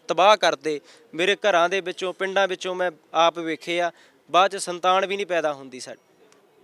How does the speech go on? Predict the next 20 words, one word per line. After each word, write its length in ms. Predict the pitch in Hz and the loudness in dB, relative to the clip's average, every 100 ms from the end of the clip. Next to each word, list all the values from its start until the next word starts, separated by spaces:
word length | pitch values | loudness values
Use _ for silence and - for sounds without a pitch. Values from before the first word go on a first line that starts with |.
| _ | _
ਇਹੋ 220 | 160 175 202 | -4 0 2
ਜਿਹਾ 140 | 202 | 2
ਨਸ਼ਾ 360 | 185 160 170 170 | 2 0 0 0
ਏ, 200 | 190 175 _ _ 156 | -2 -8 _ _ -2
ਮੈਡੀਕਲ 460 | 180 208 196 185 | 0 2 0 -2
ਨਸ਼ਿਆਂ 320 | 170 156 170 | -2 -4 -4
ਤੋਂ 160 | 160 165 | -4 -6
ਬਚੋ। 400 | 147 160 175 131 _ _ 127 | -6 -6 -6 -8 _ _ -4
ਬੇਨਤੀ 460 | 151 160 156 190 | -2 -2 -4 -4
ਆ 60 | 165 | -4
ਸਾਰਿਆਂ 360 | 156 175 185 180 | -2 -2 -2 -4
ਨੂੰ, 160 | 175 _ _ _ | -8 _ _ _
ਚੰਗੇ 280 | - 175 190 | -4 -2 -2
ਪਾਸੇ 320 | 175 180 190 | -2 -4 -4
ਤੁਰੋ, 260 | 180 175 196 | -6 -4 0
ਆਪਦੇ 340 | 190 170 180 | 0 0 -4
ਕੁਰਬਾਨੀਆਂ 600 | 180 180 165 170 180 180 | -6 -4 0 0 0 -4
ਨੂੰ 80 | 185 | -4
ਯਾਦ 260 | 165 151 156 | 0 0 0
ਕਰੋ, 400 | 165 165 185 | -4 -6 -6